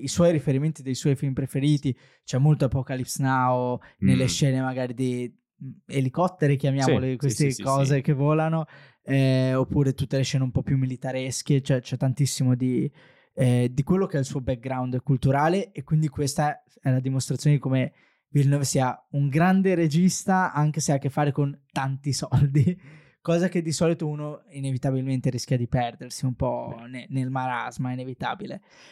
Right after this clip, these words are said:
Speaker 1: Però quindi questo ha anche la riconoscibilità delle immagini, che è tutto costruito ad hoc, la fotografia è molto bella.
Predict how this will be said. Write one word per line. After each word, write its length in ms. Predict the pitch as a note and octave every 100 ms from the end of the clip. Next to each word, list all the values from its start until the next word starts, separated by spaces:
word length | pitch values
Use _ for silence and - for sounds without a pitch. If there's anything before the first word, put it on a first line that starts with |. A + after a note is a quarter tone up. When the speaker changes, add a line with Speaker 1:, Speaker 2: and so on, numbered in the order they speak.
| - -
Speaker 1:
Però 260 | D#3 E3
quindi 240 | E3+ E3 D3
questo 280 | E3 D3
ha 40 | D3
anche 220 | C3+ D3+
la 160 | C#3 C3+
riconoscibilità 720 | C3+ C#3+ C3 - B2+ B2+ C3
delle 180 | B2+ B2+
immagini, 840 | C3+ C3+ C3 B2 C3+ C#3 C#3 C#3
che 120 | -
è 40 | -
tutto 300 | D#3+ - C#3+
costruito 540 | C#3 - C3+ C3+ C#3
ad 140 | B2+ B2
hoc, 540 | B2+ - - C#3 C3
la 100 | C3+
fotografia 460 | - - C3+ B2 C3
è 40 |
molto 280 | C3 C3 C3
bella. 340 | C3+ C3 C3